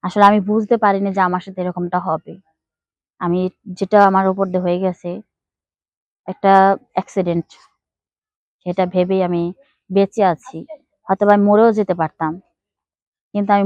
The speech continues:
মরে গিয়ে আমি দু চোখে জ্বলতে পারবো না। তাই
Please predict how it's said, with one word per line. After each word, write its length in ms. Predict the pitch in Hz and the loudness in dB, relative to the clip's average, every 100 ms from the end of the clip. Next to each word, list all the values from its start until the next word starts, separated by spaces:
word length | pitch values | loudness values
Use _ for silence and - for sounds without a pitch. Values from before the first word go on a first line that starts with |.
| 196 | 4
মরে 180 | 214 226 | 6 6
গিয়ে 280 | 208 214 190 190 220 - 226 247 _ _ _ _ - | 4 4 4 0 -6 -18 -20 -20 _ _ _ _ -8
আমি 260 | 190 202 202 202 208 - _ - 196 | -4 -2 -2 -2 -4 -8 _ -14 -8
দু 80 | 185 220 | -4 0
চোখে 240 | 233 226 | 0 0
জ্বলতে 280 | 214 202 214 | 0 -2 0
পারবো 280 | 202 180 165 | 0 0 0
না। 120 | 156 - - - _ 208 208 _ _ _ _ _ _ _ _ 381 349 _ _ _ _ _ _ _ - | -6 -8 -16 -20 _ -20 -20 _ _ _ _ _ _ _ _ _ _ _ _ _ _ _ _ _ -2
তাই 200 | 196 185 | 2 2